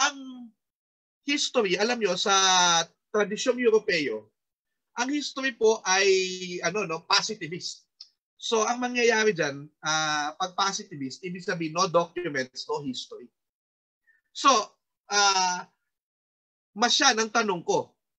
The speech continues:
if history is the written record of past events,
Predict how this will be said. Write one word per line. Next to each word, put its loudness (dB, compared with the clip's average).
if 2
history 2
is 2
the 2
written 2
record 2
of 2
past 0
events, -4